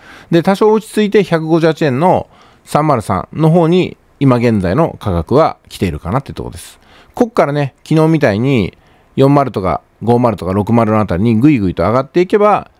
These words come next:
利益を取るチャンスが今日は生まれますよってことなんで、そこを狙っていきたいなっていうところですね。はい。じゃあ、四時間の方です。四時間ですけども、一旦、反動で上に上がったものがね、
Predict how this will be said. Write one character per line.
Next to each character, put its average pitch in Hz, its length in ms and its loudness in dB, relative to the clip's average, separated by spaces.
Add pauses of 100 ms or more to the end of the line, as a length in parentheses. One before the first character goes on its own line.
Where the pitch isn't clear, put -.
(120)
利 127 160 4
益 107 80 2
を 101 80 2
取 92 100 -4
る 92 60 -2
チ 101 100 -2
ャ 95 60 2
ン 92 40 -2
ス 143 120 -2
が 160 60 4
今 117 200 0
日 92 40 0
は 80 80 -2
生 80 40 -4
ま 87 140 -2
れ 87 60 -4
ま 92 120 -2
す - 100 -10
よ 113 60 0
っ - 40 -6
て - 100 -8
こ 80 80 -6
と 71 80 -8
な 71 100 -6
ん 98 60 -4
で、 131 100 2
そ 156 160 -2
こ 165 80 0
を 151 80 2
狙 127 160 0
っ 120 60 -14
て - 80 -8
い 95 40 -10
き - 40 -16
た 92 120 -2
い 82 60 -2
な 104 100 0
っ - 60 -12
て - 80 -16
い - 40 -10
う - 20 -10
と - 80 -12
こ - 60 -12
ろ - 60 -16
で - 60 -20
す - 80 -2
ね。 175 140 -4 (880)
は - 80 -2
い。 - 120 -8
じ 160 140 0
ゃ - 20 2
あ、 156 40 2
四 190 100 4
時 196 100 -4
間 185 140 0
の 104 80 -2
方 82 160 -6
で 65 120 -10
す。 - 440 -20 (2000)
四 160 140 2
時 190 80 -4
間 226 140 2
で 190 80 0
す 151 80 -10
け 151 80 0
ど 135 80 2
も、 135 360 0 (380)
一 151 120 -2 (100)
旦、 196 420 0 (360)
反 190 280 -2
動 196 100 4
で 180 80 2
上 196 160 4
に 190 80 0
上 185 60 2
が 180 80 2
っ 175 80 -4
た 180 80 -6
も 175 80 0
の 135 80 0
が 92 80 0
ね、 104 180 -4